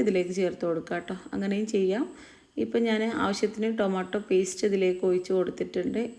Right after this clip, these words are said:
എന്നിട്ട്, ആ, ഇതിലേക്ക് മയോണൈസ് കൂടി ചേർക്കാം. ഞാനിപ്പോൾ രണ്ട് ടേബിൾ സ്പൂണാണ്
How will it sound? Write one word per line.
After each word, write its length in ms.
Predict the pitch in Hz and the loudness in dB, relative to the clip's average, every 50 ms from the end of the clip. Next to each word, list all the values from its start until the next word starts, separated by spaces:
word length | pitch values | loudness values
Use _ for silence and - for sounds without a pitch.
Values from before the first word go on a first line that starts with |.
| - 220 | -4 -2
എന്നിട്ട്, 420 | 208 208 208 202 190 - - 240 262 311 302 - - - - - - - _ _ - 202 | 0 0 0 -2 -2 -2 0 2 2 2 0 -4 -12 -16 -18 -20 -20 -20 _ _ -4 -2
ആ, 20 | 208 202 196 196 196 196 196 - - - | 0 0 0 0 -2 -2 -4 -6 -4 -2
ഇതിലേക്ക് 500 | 202 214 208 202 196 190 190 - - 226 240 - - - 202 | 0 2 2 2 2 0 0 0 0 0 0 0 -2 -2 0
മയോണൈസ് 420 | 196 196 196 196 202 214 208 214 - 202 | 0 0 0 0 0 0 0 -2 -2 -2
കൂടി 140 | 202 190 196 190 - | 0 0 -2 0 0
ചേർക്കാം. 360 | 190 180 175 180 - 196 196 202 196 | 0 0 0 -2 -4 -4 -2 -2 -2
ഞാനിപ്പോൾ 380 | 185 185 180 180 - - 202 226 - - 208 | -2 -2 -4 -4 -2 -2 -2 -2 -2 -2 0
രണ്ട് 220 | 202 208 220 226 240 233 - - - - _ - | 0 0 2 2 0 -2 -4 -8 -18 -20 _ 0
ടേബിൾ 220 | 202 196 190 185 185 185 | 2 2 2 2 0 -2
സ്പൂണാണ് 480 | - - 202 190 185 185 185 185 185 202 | -4 -4 -4 -2 -2 -2 -2 -2 -2 -4